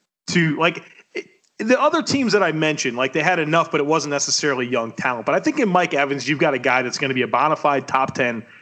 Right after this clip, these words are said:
receiver for the long term. I think O J Howard's gonna be a top five N F L tight end.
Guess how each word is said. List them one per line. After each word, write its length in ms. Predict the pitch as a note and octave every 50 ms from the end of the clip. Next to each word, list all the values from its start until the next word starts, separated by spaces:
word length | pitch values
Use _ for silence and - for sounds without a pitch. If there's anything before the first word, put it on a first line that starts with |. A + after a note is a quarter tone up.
| - - -
receiver 440 | C#3+ C#3 - - D3 C#3+ B2+ C3+ C3
for 160 | - - C3
the 80 | A#2+ A2+
long 300 | A2+ A#2 A#2 A#2 A2+ A2+
term. 240 | - B2 A#2 A#2
I 80 | A2+ A#2
think 220 | - D3 C#3+ C#3+
O 140 | D#3 E3 E3
J 160 | D#3+ D3+ C3
Howard's 360 | A#2 B2+ B2+ B2+ B2 B2+ B2 -
gonna 140 | B2+ A#2
be 100 | A2+ A#2+
a 60 | A2 G#2
top 340 | - - D#3 D#3 D#3 D#3
five 320 | - - C#3 C3 C3 B2 B2
N 120 | B2+ A#2+
F 120 | A#2 A#2 B2+
L 140 | A#2 A#2
tight 280 | A2+ - A#2+ A2 G#2 G2
end. 220 | F#2 F2+ E2+ E2